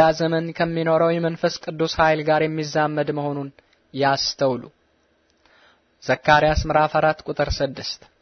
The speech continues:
በሺህ ዓመቱ አገዛዝ፣ በሺህ ዓመት መንግስት ዘመን እስራኤል እንደምትድንና መንፈስም በሕዝቦቿ ሕይወት እንደሚኖር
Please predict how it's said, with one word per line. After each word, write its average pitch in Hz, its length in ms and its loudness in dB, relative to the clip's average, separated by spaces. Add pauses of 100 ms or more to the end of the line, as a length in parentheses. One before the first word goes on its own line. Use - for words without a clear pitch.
(1000)
በሺህ 180 280 4
ዓመቱ 208 360 4
አገዛዝ፣ 151 680 2 (1500)
በሺህ 175 300 2
ዓመት 214 260 4
መንግስት 196 480 2
ዘመን 185 340 0 (200)
እስራኤል 185 480 4
እንደምትድንና 170 920 0 (520)
መንፈስም 139 540 -6
በሕዝቦቿ 165 580 2
ሕይወት 165 340 4
እንደሚኖር 165 520 0